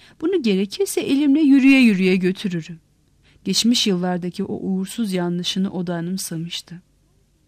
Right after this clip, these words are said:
Yol üzerinde torna eşliğinde çalışan koca Osman'la esenleştiler. Elindeki mektubu göstererek her ikisi de gülüştü.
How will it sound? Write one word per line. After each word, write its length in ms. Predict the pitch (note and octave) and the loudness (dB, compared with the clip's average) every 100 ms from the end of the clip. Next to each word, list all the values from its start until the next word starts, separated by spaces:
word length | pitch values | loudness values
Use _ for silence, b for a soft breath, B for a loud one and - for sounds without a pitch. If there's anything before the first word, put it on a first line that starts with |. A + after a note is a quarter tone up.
| _ _ _ _ _ _ _ _ b b b b b | _ _ _ _ _ _ _ _ b b b b b
Yol 220 | D#4 F#4+ | 0 0
üzerinde 520 | F#4+ D#4+ D4+ C#4 D4 C#4+ | 0 0 2 2 0 -2
torna 380 | - F#3 G3+ | -2 0 2
eşliğinde 480 | D#4 D4+ - B3 B3+ | 2 0 0 2 2
çalışan 500 | C4 G#3+ G3+ G#3+ G3+ | 0 -4 -2 -2 -2
koca 340 | G3 F3+ F#3 F#3+ | -4 -8 -4 -2
Osman'la 600 | A3+ - A#3+ A#3 F#3+ A3 | -2 0 0 0 0 0
esenleştiler. 1120 | G#3+ A3+ F#3 F3+ F#3 - - D#3+ C#3+ D3+ _ _ b b b A#3+ | -2 -2 -2 -2 -4 -6 -8 -10 -12 -16 _ _ b b b 2
Elindeki 440 | C4+ C4+ C#4+ E4+ | 4 4 2 0
mektubu 440 | D4 C4 C#4 C4+ | 0 0 -2 -2
göstererek 680 | F#3+ G#3 - B3+ A#3 G3+ G#3 _ | 0 -2 -2 -2 0 0 -4 _
her 200 | G3 A#3+ | -4 -4
ikisi 400 | F3+ F3 - F3 | -6 -8 -6 -2
de 80 | G3+ | 0
gülüştü. 640 | F3+ E3+ F3 - - | 0 -2 -4 -10 -14